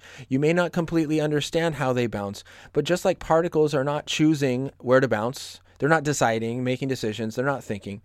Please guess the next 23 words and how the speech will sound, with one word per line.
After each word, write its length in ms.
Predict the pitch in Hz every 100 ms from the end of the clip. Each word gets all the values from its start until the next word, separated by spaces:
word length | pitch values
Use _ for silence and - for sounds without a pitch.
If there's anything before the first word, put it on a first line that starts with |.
| - - - _
We 180 | 127 165
are 100 | 170
in 220 | 156 135
the 80 | 123
same 240 | - 123
way, 160 | 117 104
just 140 | 104 - -
m-, 220 | 113 101
matter 340 | 117 117 131
in 120 | 143 143
motion, 360 | 104 - 101
just 200 | 101 101
a 40 | -
bunch 220 | 107 -
of 80 | -
particles. 580 | 123 104 101 92 95 - _ - -
And 80 |
so 140 | 117 120
we 220 | 120 147
are 100 | 143
not 240 | 113 107
making 300 | 104 101 104
those 340 | 95 92 87